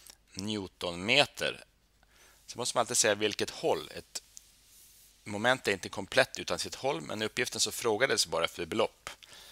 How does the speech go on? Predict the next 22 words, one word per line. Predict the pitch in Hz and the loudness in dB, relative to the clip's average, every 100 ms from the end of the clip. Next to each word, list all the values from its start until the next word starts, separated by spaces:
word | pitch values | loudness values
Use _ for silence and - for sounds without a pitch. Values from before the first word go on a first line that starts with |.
| - _ | -20 _
Men | - 95 98 101 104 | -14 -8 -6 -6 -6
om | 104 | -6
man | 101 | -4
vill | 98 | -4
veta | 98 101 - 156 | -4 -6 -4 -2
så | - | 0
är | |
ju, | 104 95 - _ _ _ _ _ _ _ _ _ _ | 0 -2 -6 _ _ _ _ _ _ _ _ _ _
så | - 107 | -16 -12
kommer | 98 95 | -10 -6
det | 90 - - | -6 -8 -6
att | 85 85 | -4 -4
dra | 82 87 82 78 - _ _ _ _ _ - _ _ _ | -6 -2 0 0 -2 _ _ _ _ _ -20 _ _ _
så | - 98 | 0 4
här. | 131 78 - - - _ _ _ - - - - - - - _ _ - - - - - - - _ _ - | 8 8 6 -6 -20 _ _ _ -20 -20 -20 -20 -20 -20 -20 _ _ -20 -20 -20 -20 -20 -20 -20 _ _ -14
Och | 107 | 4
det | 107 | 4
här | |
kallas | - 87 82 - - - | 6 4 6 6 4 -2
medurs | 101 107 90 104 123 101 - - - | -6 0 0 2 2 4 4 2 -4
eller | 87 85 | -10 -8
medsols. | 92 90 82 - 117 92 - - | -2 -2 0 -2 -2 -2 -2 -2